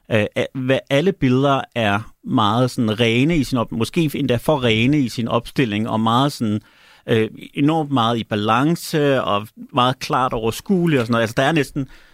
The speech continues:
øh, altså, der er sådan en, en YouTube-serie, som hedder Every Frame a Painting, hvor man netop går ind og kigger på kompositionen i, i, i filmbilleder, og det er den her virkelig, ikke? Altså, alle, hver eneste indstilling er fuldstændig præcist kombineret med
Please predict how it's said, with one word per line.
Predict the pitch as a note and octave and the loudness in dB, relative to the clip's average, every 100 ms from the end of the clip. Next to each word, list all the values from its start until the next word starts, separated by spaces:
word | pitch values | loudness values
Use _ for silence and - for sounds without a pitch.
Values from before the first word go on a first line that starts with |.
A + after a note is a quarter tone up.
| _ | _
øh, | A2+ G#2+ G2 - | -2 0 -2 -6
altså, | - - | -6 0
der | |
er | A#2 | 0
sådan | G#2+ A#2+ | 2 0
en, | G#2+ | -2
en | G#2+ A2+ | 0 0
YouTube-serie, | C3 - B2+ - A#2 G2+ | 0 0 -2 0 -2 -2
som | G#2 | -2
hedder | A2 A2+ | -2 0
Every | C3 - A#2+ | 0 0 -2
Frame | - A#2 A#2 | 0 2 2
a | A#2+ | 0
Painting, | - B2+ C3 D3 C3+ C#3 | 0 0 2 0 0 -2
hvor | A2 | -2
man | G#2+ | 0
netop | G#2+ - | 0 0
går | - | 0
ind | A2+ - | -2 -2
og | - | -6
kigger | - C3+ | -2 0
på | B2+ - G#2 | 0 0 -4
kompositionen | - G#2 A#2+ B2+ - D3+ A#2+ A#2 F2+ | -2 -2 -4 -4 -2 0 0 -2 -4
i, | G#2 | -6
i, | G2+ G#2 A2+ G#2 - | -8 -8 -6 -6 -6
i | |
filmbilleder, | A#2 C#3 B2+ A2+ G2+ | -2 0 0 0 -2
og | - - | -4 -2
det | E3+ A#2 | -2 0
er | |
den | C3 D#3 | -2 -2
her | A2+ A2+ | -2 -6
virkelig, | G2 - | -8 -6
ikke? | A#2 A#2+ | -4 -4
Altså, | A2 - | -6 -4
alle, | C3 E3+ F3+ _ _ | 0 2 0 _ _
hver | - | -6
eneste | - F3 G3+ C3+ | 0 0 0 0
indstilling | C#3+ D3+ C#3+ A#2 A#2+ | -2 0 0 -2 -2
er | G2+ - | -8 -6
fuldstændig | - G3 E3+ - C3 B2+ | 0 0 -2 -8 -8 -8
præcist | - A#2 - D3+ C#3 | -8 -8 -2 -2 0
kombineret | C3+ A#2 A2+ A2+ A2+ A#2 G#2+ | -2 0 0 0 0 0 -2
med | - A2 | -2 -4